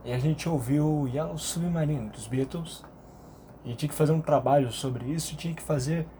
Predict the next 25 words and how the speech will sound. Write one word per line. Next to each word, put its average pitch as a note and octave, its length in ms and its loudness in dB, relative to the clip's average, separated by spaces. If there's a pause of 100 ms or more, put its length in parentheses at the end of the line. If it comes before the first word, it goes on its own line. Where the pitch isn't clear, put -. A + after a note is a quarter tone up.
(340)
é, B2 420 0 (300)
um D3+ 140 0
trabalho F3+ 640 4 (100)
sobre D3 920 0 (800)
uma C#3+ 140 4
análise D3 680 4
sobre D#3 440 -4
a D#3+ 80 -2
capa, D#3+ 540 -4
sobre C3+ 240 -2
os C3 100 2
elementos D3+ 580 2
que - 160 -6 (180)
compunham F3 640 -2 (440)
a C3 140 0
capa E3+ 520 2 (520)
deste G#3 600 4
álbum G3+ 360 2
aqui, B2 320 -6 (300)
né? C3+ 240 -6 (1000)
Lonely F3 260 -2
Hearts D#3+ 360 2
Club D#3+ 260 0
Band. C3 380 0 (800)
Então, D#3 400 2